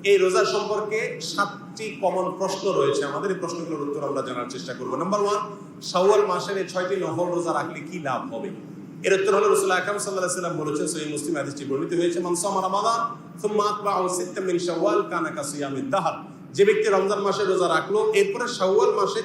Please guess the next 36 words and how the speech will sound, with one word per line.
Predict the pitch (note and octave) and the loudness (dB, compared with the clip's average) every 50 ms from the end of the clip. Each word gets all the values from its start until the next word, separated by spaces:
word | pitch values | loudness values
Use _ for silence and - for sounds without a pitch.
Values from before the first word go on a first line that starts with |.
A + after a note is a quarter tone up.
| - | -6
ছয়টি | - - C4 C#4+ C#4 C#4 | -4 0 0 2 2 2
রোজা | A#3 G3+ E3+ C3 B2 | 0 2 4 4 4
রাখলো, | C3+ B2 - - - - | 2 2 -2 -4 -6 -6
এই | D3 E3+ D#3+ D3 C#3+ | -4 -4 -4 -4 -4
মাস | C#3+ D3+ D3 - - - - - | -4 -4 -6 -8 -12 -12 -12 -4
ব্যাপী | D#3+ F3 E3 F3+ A3 | -2 -2 -2 0 0
গোটা | G3 F#3 F3 F3 E3+ | 0 2 2 2 0
চন্দ্র | F3 E3+ E3+ E3+ E3+ | -2 -2 -2 -2 -2
মাসের | F3 E3+ E3+ F#3 A3 B3 - - - - - - - - - - | -2 -2 -2 -2 -2 -2 -2 -4 -8 -12 -14 -14 -16 -14 -4 2
এই | F#3+ G#3 A3+ - | 4 4 4 4
চাঁদে | E3+ F3 F#3 F#3 A#3 C#4 C#4+ - - - - - - - | 2 2 4 4 4 4 4 2 -2 -8 -10 -12 -10 -6
ছয়টা | - - A3+ - B3+ C4 | 0 0 0 2 2 2
রোজা | A3+ G#3 F#3 F#3 - | 4 4 4 4 4
রাখলো, | D#3+ C#3+ - D#3+ G#3 B3+ - - - - - - - | 4 0 0 0 0 2 2 0 0 -4 -8 -10 -12
সে | - F#3 F#3 | -6 -2 -2
ব্যক্তি | F3 F3 E3+ F3 F3+ F3 | -2 0 -2 -2 -2 -2
সারা | - - D#3+ D#3+ D#3 | -4 -4 -6 -4 -4
বছর | D3+ D3 C#3+ C#3+ C#3+ - | -4 -4 -4 -4 -4 -4
রোজা | - D3 C3+ C#3 B2+ | -4 -4 -6 -4 -4
রাখার | B2 A#2+ - D#3+ - | -4 -6 -6 -8 -10
সমান | - - - A#2+ A#2 - | -10 -12 -10 -12 -10 -10
সওয়াব | - - G#2 G2 F#2+ F#2+ - - | -10 -8 -6 -6 -8 -8 -4 -2
পাবে। | C3 B2+ C3 - F2+ - - - - - - - F#3+ F#3 F3+ F3 - F#3+ G3+ | -2 -2 -2 -4 -8 -12 -14 -14 -14 -14 -12 -10 -10 -10 -10 -10 -6 2 2
এ | G3+ | 4
প্রসঙ্গে | G3 A3 G#3+ A3 - A#3+ A3+ | 4 4 2 2 2 0 0
ইমাম | G#3 G#3 G3+ G3+ | 2 2 2 2
নববী | G3 F#3+ F#3+ G3+ G3+ G3 | 2 2 4 4 4 4
রহমতুল্লাহি | G#3+ G3 F#3+ F#3+ - F#3+ F#3+ F#3+ F3+ F3 F3 | 4 2 0 0 -2 -2 0 0 0 0 0
আলাইহি | E3+ E3+ E3+ E3 D#3+ D#3+ | -2 0 -2 -2 -2 0
বলেছেন, | E3+ F3 E3+ E3 D3+ - - - - - - - - - - - | 2 2 2 2 2 0 -2 -8 -10 -12 -14 -16 -16 -16 -12 0
কেন | - G3 A3 A#3 G3 | 0 2 2 2 2
সারা | - G#3 G3+ G3+ | 2 2 2 2
বছরের | G3 F#3+ G3 G3 F#3+ F#3+ | 2 0 0 0 -2 -2
সওয়াব | - - F3 E3+ E3+ E3 | -2 -2 -2 -2 0 -2
পাবে? | E3 D3+ D3+ C#3+ C#3+ C#3+ | -2 -2 -2 -4 -2 -2
কারণ | C#3 C#3+ E3+ G3+ A#3 - - - | -2 2 2 2 2 2 0 -4